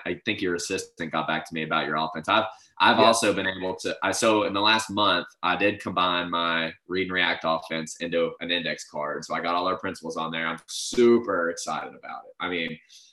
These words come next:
Speaker 1: I've
Speaker 2: It'll
Speaker 1: already
Speaker 2: be
Speaker 1: mapped
Speaker 2: so
Speaker 1: out
Speaker 2: much
Speaker 1: my
Speaker 2: better.
Speaker 1: first
Speaker 2: It'll be s-, I'm telling you, so
Speaker 1: I've
Speaker 2: much
Speaker 1: already
Speaker 2: better.
Speaker 1: mapped out my first two weeks of practice and been able to, like, kinda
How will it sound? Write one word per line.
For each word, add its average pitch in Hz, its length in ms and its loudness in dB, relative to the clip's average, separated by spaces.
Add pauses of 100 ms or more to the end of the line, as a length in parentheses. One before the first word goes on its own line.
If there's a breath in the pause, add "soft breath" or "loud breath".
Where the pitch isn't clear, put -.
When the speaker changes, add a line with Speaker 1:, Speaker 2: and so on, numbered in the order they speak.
Speaker 1:
I've - 60 0
Speaker 2:
It'll 139 60 12
Speaker 1:
already 143 140 10
Speaker 2:
be 139 60 6
Speaker 1:
mapped 165 220 6
Speaker 2:
so 170 60 8
Speaker 1:
out - 80 4
Speaker 2:
much 156 160 6
Speaker 1:
my 165 80 8
Speaker 2:
better. 147 120 8
Speaker 1:
first 127 100 -2
Speaker 2:
It'll 139 80 4
be 131 120 -2
s-, - 240 -8
I'm 107 140 -2
telling 123 360 0
you, 80 100 -10 (180)
so - 160 2
Speaker 1:
I've 113 60 4
Speaker 2:
much - 60 10
Speaker 1:
already 139 140 8
Speaker 2:
better. 123 120 6
Speaker 1:
mapped 120 180 4
out 117 180 8
my 104 160 6
first 107 280 2
two 110 100 4
weeks 101 220 2
of 80 140 -4
practice 98 500 2
and 90 180 -4
been 98 140 4
able 95 240 4
to, 90 80 -2
like, 85 320 0
kinda 95 640 2